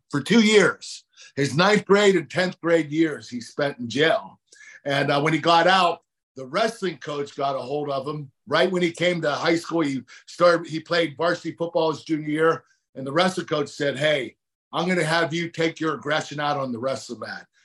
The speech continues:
You're not gonna be fighting anymore. You're gonna wrestle."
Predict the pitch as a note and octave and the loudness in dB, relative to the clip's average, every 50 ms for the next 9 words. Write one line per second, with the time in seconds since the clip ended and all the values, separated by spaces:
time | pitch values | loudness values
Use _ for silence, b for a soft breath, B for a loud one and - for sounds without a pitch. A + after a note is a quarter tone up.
0 | _ - B2 C#3+ D3+ D#3 D#3 D#3+ D#3 D#3 C#3+ - - D#3+ D#3+ D#3 D3 C#3 C#3 C#3 | _ -6 -2 0 0 2 2 2 2 0 -2 0 2 2 2 2 2 -2 -2 -2
1 | C#3 C3+ C3 C3 C3+ C#3 C#3 C#3 - - b b b b - A#2+ C#3+ C#3+ D3+ C#3 | -2 -4 -4 -4 -2 0 0 0 -2 -6 b b b b -4 -4 0 0 2 2
2 | C3+ C3+ D3 D3 C#3+ C3+ - - G#2+ F2 - _ | 2 4 4 4 2 2 -2 -8 -12 -12 -12 _